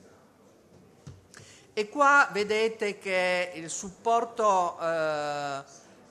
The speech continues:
eh, la diffusione della cultura lavoro di team e diffusione della cultura manageriale, anche qua il livello di soddisfazione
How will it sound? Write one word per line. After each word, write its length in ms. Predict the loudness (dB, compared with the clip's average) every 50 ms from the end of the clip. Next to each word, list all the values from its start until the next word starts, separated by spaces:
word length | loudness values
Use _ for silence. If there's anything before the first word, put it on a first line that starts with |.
| -18 -12
eh, 760 | -8 -4 -4 -2 -2 -2 -2 -2 -2 -2 -4 -4 -4 -4 -6
la 120 | -6 -8 -8
diffusione 500 | -8 -8 -8 -8 -4 0 0 0 2 2
della 200 | 0 0 0 -2
cultura 420 | -4 -10 -12 -6 -4 -2 0 0
lavoro 300 | 0 0 0 -2 -2 -2
di 240 | -4 -6 -10 -12 -12
team 380 | -12 -8 -8 -6 -6 -6 -8 -8
e 40 |
diffusione 400 | -8 -10 -10 -10 -10 -8 -6 -4
della 160 | -2 -4 -4 -4
cultura 380 | -6 -8 -6 -6 -4 -4 -4
manageriale, 760 | -4 -4 -4 -4 -4 -2 -2 -2 0 2 2 2 2 2 2
anche 300 | 0 -2 -4 -8 -10 -10
qua 220 | -2 0 2 2 2
il 60 | 0
livello 280 | -2 -4 -4 -4 -4 -4
di 120 | -6 -8
soddisfazione 1400 | -10 -10 -12 -14 -12 -12 -14 -10 -8 -8 -10 -8 -8 -4 -2 -2 0 -2 -2 -6 -10 -12 -14 -18 -20 -20 -20